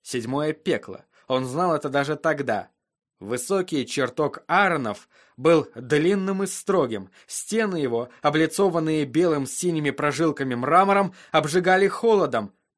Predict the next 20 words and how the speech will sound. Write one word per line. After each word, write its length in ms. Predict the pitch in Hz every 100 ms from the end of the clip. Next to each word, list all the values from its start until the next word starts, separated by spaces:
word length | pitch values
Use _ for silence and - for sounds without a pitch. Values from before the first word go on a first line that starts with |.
| _
но 240 | 107 110 120
окружающие 840 | 120 135 120 165 170 143 - 147
его 260 | 127 135 131
лица 400 | 147 196 - 147
были 280 | 139 165 156
ещё 640 | 143 156 156 - - 196
холоднее. 800 | - 147 135 127 123 117 104 - _ _ _ _
Сила 360 | - - 175 156
Бобрового 480 | 160 160 180 151 147
утёса 540 | 156 185 214 - 160
была 320 | 147 175 170
далеко, 680 | 160 170 185 185 208 156 - - -
и 100 | 147
в 80 | 135
долине 460 | 151 151 151 139 -
Ааронов 580 | 190 208 175 135 113 - _ -
Ланнистеры 800 | 143 165 202 208 170 - 151 135
друзей 500 | 127 147 135 156 175
не 240 | 175 185 190
имели. 480 | 208 175 113 101